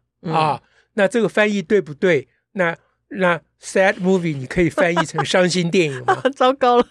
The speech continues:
Speaker 2: <laughs> 糟糕了嘛，<laughs> 这套不上，对吧？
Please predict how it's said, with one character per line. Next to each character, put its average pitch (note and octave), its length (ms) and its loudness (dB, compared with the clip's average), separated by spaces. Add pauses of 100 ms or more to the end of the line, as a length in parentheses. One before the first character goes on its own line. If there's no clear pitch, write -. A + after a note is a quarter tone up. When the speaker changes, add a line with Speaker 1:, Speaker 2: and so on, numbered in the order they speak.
(120)
Speaker 2:
<laughs> - 180 -4
糟 D#4+ 100 0 (120)
糕 - 260 2
了 A3 100 2
嘛， G3+ 180 -4 (420)
<laughs> - 440 -10
这 C4+ 120 -2
套 A3 200 2
不 G3+ 120 0
上， G3+ 320 0
对 E3 100 0
吧？ D3+ 260 -2